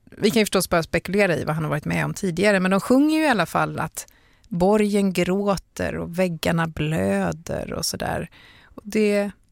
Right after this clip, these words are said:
ligger ju inte så långt bort att tro att det är i överförd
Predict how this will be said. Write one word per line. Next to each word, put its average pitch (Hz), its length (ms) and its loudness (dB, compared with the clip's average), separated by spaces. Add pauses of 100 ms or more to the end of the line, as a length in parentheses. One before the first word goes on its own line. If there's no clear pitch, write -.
(560)
ligger 170 160 -2
ju 156 60 -2
inte - 120 -4
så 240 160 4
långt 233 260 2
bort - 360 -6
att 180 80 -2
tro 170 160 -2
att 160 100 -2
det 160 80 -4
är 156 120 -2
i 151 100 -4
överförd 185 580 -6